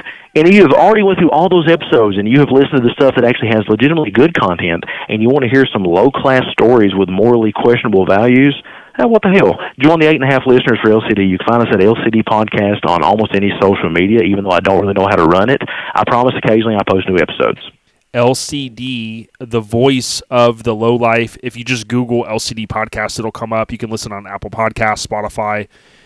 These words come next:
Speaker 2: To, um, L M C's point, pretty much anywhere you find podcasts, dude. Thank you so much, man. I, I wish you guys all the best as we kinda get sideways into the rest of kinda the Q four, fourth quarter we're in now.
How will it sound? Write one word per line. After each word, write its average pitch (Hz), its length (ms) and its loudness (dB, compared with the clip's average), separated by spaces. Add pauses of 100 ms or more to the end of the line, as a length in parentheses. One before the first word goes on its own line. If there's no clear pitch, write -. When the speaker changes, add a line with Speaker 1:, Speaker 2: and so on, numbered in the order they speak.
(280)
Speaker 2:
To, 131 460 0
um, 110 500 -4 (260)
L 139 140 0
M 123 80 -8
C's 123 320 -4
point, 139 560 -4
pretty 165 160 -4
much 139 220 -6
anywhere 120 600 -4 (440)
you 120 140 -4
find 110 300 0
podcasts, 110 540 -6
dude. 120 220 -6
Thank 143 240 -2
you 160 80 -6
so 143 280 0
much, 127 340 0
man. 117 240 -6
I, 113 300 -4
I 113 60 -6
wish 127 220 -4
you 147 80 -8
guys 131 180 2
all 123 140 4
the 113 80 -6
best 120 340 -2
as 117 160 -10
we 113 180 -12
kinda 123 380 -10 (400)
get 139 180 0
sideways 131 640 0
into 123 180 -8
the 120 100 -4
rest 123 320 0
of 120 180 2
kinda 196 180 -6
the 131 80 -6
Q 160 280 -10
four, 151 440 0
fourth 147 260 -4
quarter 147 260 0
we're 139 180 -2
in 135 340 -8
now. 131 360 -2